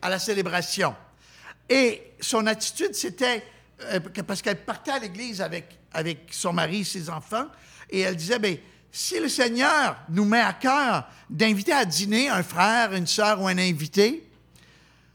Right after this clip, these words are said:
ou Jésus lui-même avec ses disciples, » non, j'exagère, mais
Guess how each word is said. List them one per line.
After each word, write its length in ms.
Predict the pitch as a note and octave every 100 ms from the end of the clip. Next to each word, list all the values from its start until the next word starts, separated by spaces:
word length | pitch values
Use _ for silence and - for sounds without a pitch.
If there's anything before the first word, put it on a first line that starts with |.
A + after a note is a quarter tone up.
| _ _ -
ou 240 | D#4+ D4+ C#4
Jésus 480 | C4+ B3+ G#3 D4 C#4+
lui-même 500 | B3+ A#3+ C#4 C#4+ B3
avec 300 | F#3+ G#3+ -
ses 160 | B3
disciples, » 420 | F#3 - - A#3+ - -
non, 180 | C3 A2
j'exagère, 540 | B2+ A2 C3 D#3 A#3+ G#3
mais 160 | C3+